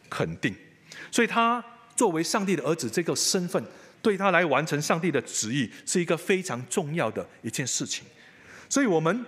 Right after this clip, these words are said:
不应该觉得稀奇，魔鬼会往这方面来攻击耶稣。所以前两个试探都是在攻击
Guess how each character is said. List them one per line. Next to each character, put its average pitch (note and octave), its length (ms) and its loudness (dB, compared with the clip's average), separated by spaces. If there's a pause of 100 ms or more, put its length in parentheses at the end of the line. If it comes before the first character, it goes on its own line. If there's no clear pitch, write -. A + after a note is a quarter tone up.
(220)
不 A#3 160 4
应 A3 80 2
该 G#3 340 4
觉 E3+ 200 0
得 E3+ 240 2 (300)
稀 G3+ 260 2
奇， G#2 320 -6 (560)
魔 C3+ 180 4
鬼 C3 240 0
会 C3 300 0 (160)
往 - 240 -2
这 F3+ 100 2
方 D3 240 0
面 C#3 220 0
来 G2 200 0
攻 A#2+ 280 -2
击 A2 280 -4
耶 G2+ 140 -2
稣。 - 240 -6 (520)
所 B3+ 120 2
以 B3+ 60 4
前 G#3 380 2
两 D#3+ 100 2
个 G#3+ 100 0
试 G3 200 0
探 D#3 200 2 (240)
都 F#3 200 2
是 F#3 160 0
在 D#3+ 180 0
攻 E3+ 300 -2
击 D#3+ 280 0